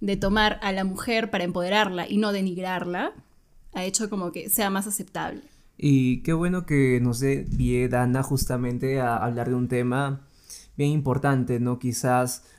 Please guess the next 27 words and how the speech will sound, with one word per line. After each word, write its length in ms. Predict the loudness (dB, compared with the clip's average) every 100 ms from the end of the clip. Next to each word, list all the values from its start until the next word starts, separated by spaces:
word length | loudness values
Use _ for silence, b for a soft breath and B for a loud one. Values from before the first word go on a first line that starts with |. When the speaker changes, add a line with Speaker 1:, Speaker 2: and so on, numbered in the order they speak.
| b
Speaker 2:
por 200 | -2 -2
qué 220 | 0 2 4
ahora 640 | 4 4 4 2 2 2
el 120 | 0
reggaetón 560 | -2 0 -2 -2 -2 -2
está 340 | -4 -2 -2 0
más 240 | -2 0
en 140 | 0 2
boga 460 | 2 4 2 0
y 280 | 0 -2 -2
se 160 | -4 -2
suma 640 | 0 0 0 -2 -4 -10 _ _ _ _ -10 -10 -2
o 280 | 0 2 4
incorpora 680 | 2 2 0 2 2 4
otros 300 | 2 0 -2
temas 280 | 0 2 2
de, 220 | 0 -2
en 160 | 0 0
la 80 | 0
agenda 720 | -2 0 2 2 0 -4 -12 _
cultural, 600 | 0 0 0 0 0 0
¿no? 140 | -2
Como 220 | -2 0 0
es 120 | 0
el 100 | 0
empoderamiento 720 | 2 2 2 2 0 0 -2
femenino. 560 | -2 0 2 2 0